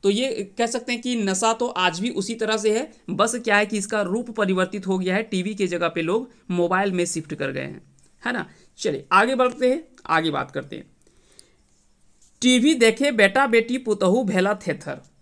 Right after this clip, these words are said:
अब इतना टीवी सब देखे लगलथुन कि थेथर हो गलथुन, यानी ककरो कुछ बोला कुछ ना सुनथुन, है ना। तो अब धीरे धीरे बोल रहे, सुना रहे कि पानी लेकर एक गिलास सुनिए न रहल थू। टीवी देखे में, सीरियल देखे में इतना सब व्यस्त थू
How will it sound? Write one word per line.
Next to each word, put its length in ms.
अब 160
इतना 400
टीवी 360
सब 200
देखे 240
लगलथुन 420
कि 280
थेथर 260
हो 120
गलथुन, 460
यानी 240
ककरो 380
कुछ 240
बोला 400
कुछ 200
ना 120
सुनथुन, 520
है 60
ना। 200
तो 60
अब 380
धीरे 280
धीरे 340
बोल 280
रहे, 240
सुना 300
रहे 180
कि 200
पानी 380
लेकर 220
एक 180
गिलास 320
सुनिए 260
न 60
रहल 240
थू। 60
टीवी 480
देखे 260
में, 80
सीरियल 360
देखे 220
में 100
इतना 260
सब 220
व्यस्त 380
थू 220